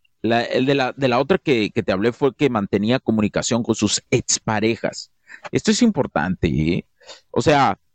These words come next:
aquí hay que matizar dos cosas que, que, que no las menciono en el video, pero que las desarrollo más en este episodio.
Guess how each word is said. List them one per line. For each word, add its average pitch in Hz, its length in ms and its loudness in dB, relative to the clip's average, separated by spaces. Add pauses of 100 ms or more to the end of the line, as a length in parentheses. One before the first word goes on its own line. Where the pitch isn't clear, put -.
(120)
aquí 170 420 0
hay 185 120 2
que 190 160 0
matizar 123 540 0
dos 117 240 0
cosas - 600 -2 (120)
que, 101 220 2
que, 95 200 -2
que 98 520 2
no 104 140 -2
las 101 160 0
menciono 95 420 0
en 85 80 0
el 87 180 2
video, 123 460 2 (180)
pero 107 220 0
que - 140 -2
las 98 140 -2
desarrollo 95 500 -2
más 95 400 0
en 90 100 2
este 90 200 -2
episodio. 110 480 0